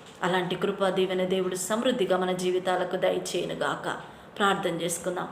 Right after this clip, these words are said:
మహోన్నతుడా, సర్వోన్నతుడవైన తండ్రి, మీకే వందనములు, స్తోత్రములు. నాయన, వింటున్నటువంటి ప్రతి బిడ్డను దీవించి ఆశీర్వదించండి. ఎవరైతే అబద్ధముల చేత కట్టబడ్డారో దేవా, మాటి మాటికి, మాటి మాటికి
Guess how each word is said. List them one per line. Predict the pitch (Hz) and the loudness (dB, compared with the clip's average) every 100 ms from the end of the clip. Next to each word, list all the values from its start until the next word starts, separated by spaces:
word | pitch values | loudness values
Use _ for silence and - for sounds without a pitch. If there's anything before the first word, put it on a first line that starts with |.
| 202 | -2
మహోన్నతుడా, | 185 190 180 180 180 196 254 - - - - | 0 2 0 -2 -2 0 0 -4 -14 -12 2
సర్వోన్నతుడవైన | - 247 277 294 262 220 202 185 180 | 8 10 10 8 6 6 4 4 2
తండ్రి, | 185 196 185 208 208 - - - | 0 -2 0 0 -2 -10 -10 0
మీకే | 196 190 196 | 0 2 2
వందనములు, | 190 208 220 220 233 | 2 2 4 4 2
స్తోత్రములు. | 233 - 165 165 160 180 | 2 2 2 0 -4 -2
నాయన, | 185 185 190 | 0 0 0
వింటున్నటువంటి | 185 202 208 214 190 190 185 | 0 0 0 0 0 0 -2
ప్రతి | 185 190 196 | -2 -2 -2
బిడ్డను | 185 190 202 | 0 2 2
దీవించి | 196 220 233 233 - | 2 2 2 0 0
ఆశీర్వదించండి. | 226 254 - 277 190 - 180 - 139 - - - - | 0 0 2 4 4 2 -2 -2 -2 -4 -12 -10 4
ఎవరైతే | 202 196 208 214 226 | 6 8 8 6 4
అబద్ధముల | 190 214 208 226 233 | 6 4 6 4 4
చేత | 226 233 233 233 | 4 0 0 0
కట్టబడ్డారో | 226 262 254 254 240 202 | 2 6 8 8 8 8
దేవా, | 185 220 254 247 | 6 8 10 8
మాటి | 208 220 254 | 8 4 4
మాటికి, | 240 262 285 269 | 6 6 6 2
మాటి | 214 190 220 | 4 4 4
మాటికి | 277 277 285 311 294 | 4 4 4 2 0